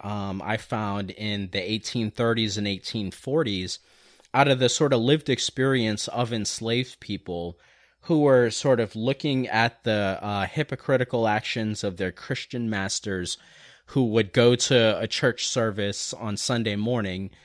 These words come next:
and then physically assault or, or sexually assault their enslaved people on Sunday afternoon, right? So, um,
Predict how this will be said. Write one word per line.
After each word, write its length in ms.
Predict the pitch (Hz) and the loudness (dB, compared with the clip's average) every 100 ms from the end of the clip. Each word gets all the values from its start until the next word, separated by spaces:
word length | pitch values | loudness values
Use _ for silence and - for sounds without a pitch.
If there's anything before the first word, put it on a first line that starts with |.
| - _ _ | -20 _ _
and 180 | 107 123 | -2 0
then 280 | 117 107 104 | 2 0 -2
physically 640 | - 131 123 - 120 107 | 0 0 0 -4 0 0
assault 560 | 101 - 123 110 107 | 2 2 2 2 -2
or, 160 | 107 92 | -4 -2
or 180 | 98 95 | -2 -4
sexually 560 | - 123 - 123 110 | -2 -2 -2 -4 -2
assault 520 | 95 - 101 92 90 - _ _ _ - | -2 -2 -4 -4 -6 -14 _ _ _ -10
their 220 | 113 117 | -2 -2
enslaved 500 | 104 - 120 123 131 | -2 -4 0 0 0
people 640 | - 101 - 98 92 95 - | -6 -8 -4 -4 -2 -6 -6
on 280 | 110 104 98 | -6 -4 -2
Sunday 420 | - 117 104 101 | -2 0 0 0
afternoon, 720 | 92 90 98 95 95 62 - _ | 0 -4 -6 -6 -6 -8 -16 _
right? 380 | 104 92 87 87 _ _ - - _ | -8 -6 -6 -8 _ _ -20 -20 _
So, 540 | - - 143 131 127 - | -6 4 8 8 6 0
um, 380 | 127 127 110 | 0 0 -2